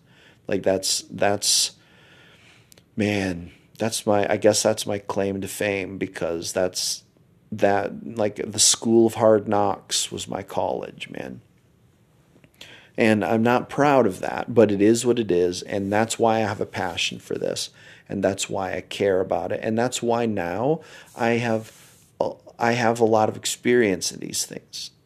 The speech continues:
that helps me to make my life better, which is the point. That's the whole point. That's why I make, that's why I podcast about this stuff, is to help other people learn what I've learned. So don't let your fear control you.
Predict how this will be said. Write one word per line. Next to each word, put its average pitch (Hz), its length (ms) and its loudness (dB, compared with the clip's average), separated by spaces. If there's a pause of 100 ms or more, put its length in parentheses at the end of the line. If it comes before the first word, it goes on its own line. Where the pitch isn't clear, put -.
(140)
that 107 260 -4
helps - 520 -4
me - 220 -18 (640)
to - 140 -6
make 101 260 0
my 98 140 -2
life 95 260 -2
better, - 380 -2
which 135 280 -2
is 127 120 -8
the - 80 -20
point. - 420 -2 (160)
That's - 220 0
the 120 60 -4
whole 135 120 2
point. 127 360 -2
That's - 160 -4
why 113 120 2
I 107 60 -2
make, 104 320 -4
that's 110 200 -2
why 113 160 4
I 107 40 0
podcast - 680 -6
about - 280 -12
this - 140 -8
stuff, - 360 -8 (720)
is 104 160 -2
to 101 80 0
help 127 260 2
other 117 160 6
people 113 360 -2
learn 98 200 2
what 95 140 -2
I've 92 260 -4
learned. - 340 -10 (960)
So 101 480 6 (580)
don't 123 240 6
let 123 220 4
your 110 80 0
fear 98 300 0
control - 520 -6
you. - 280 -8